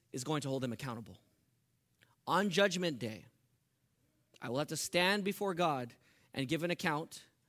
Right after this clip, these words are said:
for my pastoral ministry from November two, two thousand fourteen, until the day I stopped pastoring here. And from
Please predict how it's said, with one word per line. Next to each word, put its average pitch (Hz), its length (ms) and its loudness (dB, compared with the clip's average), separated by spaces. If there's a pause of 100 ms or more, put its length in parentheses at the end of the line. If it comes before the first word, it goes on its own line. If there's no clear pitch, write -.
(160)
for - 100 -12
my 135 120 -2
pastoral 165 420 0
ministry 175 480 0
from 139 340 -4 (180)
November 170 420 4
two, 202 480 4 (760)
two 185 160 -2
thousand 185 320 6
fourteen, 175 560 -2 (340)
until 160 560 2 (120)
the 190 80 0
day 156 140 4
I 151 60 4
stopped 147 240 -4
pastoring 139 360 -2
here. 123 160 -4
And 113 100 -8
from 127 140 -4